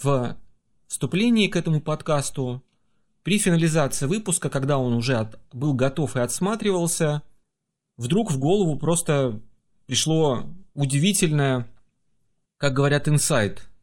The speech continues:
Удивительный инсайт. Но прежде чем его озвучить, давайте сначала вернёмся в наш сорок девятый подкаст про Рика и Морти.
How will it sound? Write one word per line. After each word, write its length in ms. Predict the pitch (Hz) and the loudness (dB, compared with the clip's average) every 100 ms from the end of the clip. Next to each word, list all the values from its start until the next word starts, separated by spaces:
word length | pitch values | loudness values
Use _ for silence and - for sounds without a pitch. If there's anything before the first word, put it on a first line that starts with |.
| _ _ _ _ - | _ _ _ _ -8
Удивительный 640 | 117 143 165 165 143 135 | -2 2 2 2 0 2
инсайт. 540 | 139 - 113 92 - - _ _ _ _ _ _ _ _ _ _ _ - | 0 0 0 -2 -6 -20 _ _ _ _ _ _ _ _ _ _ _ -2
Но 220 | 165 180 | -2 -2
прежде 420 | - 190 196 180 | -2 0 0 0
чем 240 | - 190 | 2 4
его 280 | 170 165 175 | 4 2 2
озвучить, 680 | 139 156 233 269 - - - _ _ _ _ _ - | 2 0 -2 -2 -2 -4 -14 _ _ _ _ _ -6
давайте 340 | 127 165 226 190 | 0 0 0 0
сначала 460 | 165 151 202 180 | 0 0 2 2
вернёмся 960 | 143 147 170 208 185 - 139 120 107 - | 0 0 0 2 0 0 0 0 -2 -6
в 460 | 123 117 143 135 - | -8 -4 -2 -2 -4
наш 360 | 143 185 202 - - _ _ - | -4 -2 -2 -4 -8 _ _ -4
сорок 300 | - 175 147 | 0 0 0
девятый 320 | 139 151 147 | 0 0 -2
подкаст 560 | - 131 - 101 - - | -4 -6 -2 -4 -6 -4
про 160 | 123 | -2
Рика 240 | 139 160 151 | 0 0 0
и 40 | |
Морти. 500 | 139 113 107 - 98 | 2 0 -2 -8 -16